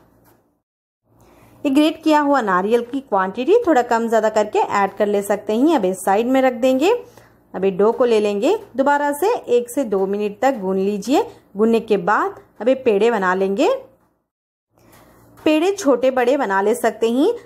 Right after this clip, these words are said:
आपको चोंगे बड़े चाहे तो थोड़ा बड़े पेड़े बना लीजिए, छोटे चोंगे चाहे तो छोटे पेड़े बना लीजिए। मैं मीडियम साइज में बना रही हूँ। इसी तरह हम पेड़े बना लेंगे। पेड़े सारे पेड़े नहीं बनाना है,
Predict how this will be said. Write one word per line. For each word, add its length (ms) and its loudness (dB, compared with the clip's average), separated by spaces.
आपको 300 -2
चोंगे 380 2
बड़े 280 0
चाहे 240 0
तो 140 0
थोड़ा 260 2
बड़े 280 0
पेड़े 280 4
बना 220 2
लीजिए, 460 -2
छोटे 380 -2
चोंगे 300 0
चाहे 320 0
तो 260 0
छोटे 300 0
पेड़े 300 0
बना 240 0
लीजिए। 320 0
मैं 140 2
मीडियम 380 0
साइज 300 -2
में 140 2
बना 240 0
रही 260 -2
हूँ। 220 0
इसी 180 -2
तरह 240 2
हम 200 -2
पेड़े 300 0
बना 220 0
लेंगे। 320 -4
पेड़े 280 4
सारे 440 -2
पेड़े 280 2
नहीं 300 -2
बनाना 440 0
है, 200 0